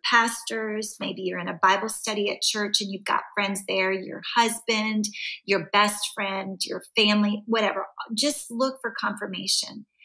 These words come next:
Um, ask people to be praying for you and see what they hear from the Lord. And then be willing to trust God in the wait.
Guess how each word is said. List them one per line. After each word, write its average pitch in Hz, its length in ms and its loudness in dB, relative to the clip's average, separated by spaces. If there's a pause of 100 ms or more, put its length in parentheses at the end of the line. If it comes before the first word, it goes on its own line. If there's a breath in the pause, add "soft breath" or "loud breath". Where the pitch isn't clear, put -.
(280 loud breath)
Um, 202 280 2
ask 208 260 2
people 233 220 0
to 226 60 2
be 220 140 0
praying 226 380 0
for 202 80 -6
you 180 240 -2
and 180 100 -6
see - 200 -4
what 202 240 -4
they - 160 0
hear 190 340 -6
from 190 160 -10
the 196 100 -8
Lord. - 280 -12 (560 loud breath)
And 214 160 4
then 220 260 2
be 226 160 2
willing 208 480 2
to - 160 -4
trust - 420 -4
God 180 280 -2
in 185 80 -6
the 190 100 -6
wait. - 380 -8